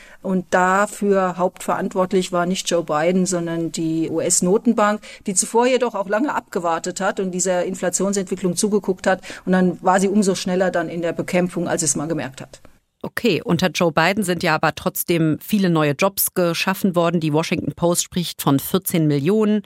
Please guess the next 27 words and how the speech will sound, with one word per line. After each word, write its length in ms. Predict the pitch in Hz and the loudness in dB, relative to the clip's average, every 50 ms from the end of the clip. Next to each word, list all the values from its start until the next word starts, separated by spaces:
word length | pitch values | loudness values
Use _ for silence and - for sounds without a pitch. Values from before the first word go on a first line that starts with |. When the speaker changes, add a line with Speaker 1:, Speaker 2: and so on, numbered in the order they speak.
| - - - - - - _ | -8 -18 -20 -20 -20 -16 _
Speaker 2:
Du 80 | - 160 | -2 0
hast 160 | 151 151 - | 0 0 -2
es 80 | 151 - | -2 0
auch 220 | - 165 170 - | 0 0 0 2
gerade 180 | - 156 - - | 0 0 2 0
schon 120 | - - | -2 0
angesprochen, 520 | - 156 160 160 - - - 160 147 160 | 0 0 0 0 -2 -2 -4 0 0 2
nach 180 | 156 156 156 - | 2 2 0 0
der 120 | - 165 | -2 -2
Corona-Pandemie 880 | 156 - - 170 156 196 208 196 160 - - 175 170 165 165 170 170 160 | -2 -2 -4 -2 0 2 2 2 0 0 0 0 2 2 2 2 2 2
hat 160 | 160 156 - | 0 0 -2
sich 120 | - 156 - | -4 -4 -2
die 180 | - 175 151 | -2 0 0
Wirtschaft 420 | 165 185 - - - 160 - - - | 0 0 0 -2 -4 -4 -6 -4 -2
gut 200 | 185 185 - - | -2 -2 0 0
erholt. 500 | - 156 143 160 180 190 214 247 - - - - - - - - _ _ | -2 -2 0 0 0 2 2 0 -2 -6 -16 -20 -20 -20 -20 -20 _ _
Trotzdem 560 | - - 175 190 214 - - - 254 240 247 240 | -2 0 2 2 2 0 -2 0 2 2 2 2
sind 220 | 180 196 226 226 | 2 0 0 0
die 100 | 233 - | 0 0
Amerikaner 800 | - 185 180 165 175 165 - - - 180 165 175 196 208 214 214 | 0 2 2 2 0 -2 -2 -4 -2 0 2 2 2 2 2 2
mit 280 | 214 202 185 190 _ - | 2 2 0 -2 _ -2
der 160 | 180 165 151 | 0 0 0
wirtschaftlichen 760 | 170 196 196 - - 190 190 - - - 190 185 - - 180 | 0 -2 -2 -2 -2 -2 -4 -4 -4 -2 -2 -2 0 0 0
Lage 360 | 160 151 151 151 165 185 - 196 | 2 2 2 2 2 0 0 0
nicht 360 | 180 180 190 - - - - | 0 0 -2 -4 -10 -10 -6
zufrieden. 600 | - 196 - - - - 302 247 - 120 123 113 | -4 -4 -4 -4 -2 -2 -2 0 2 0 0 2
Warum? 500 | 120 147 151 147 - 294 262 123 - 117 | 2 2 0 2 2 2 2 2 0 -2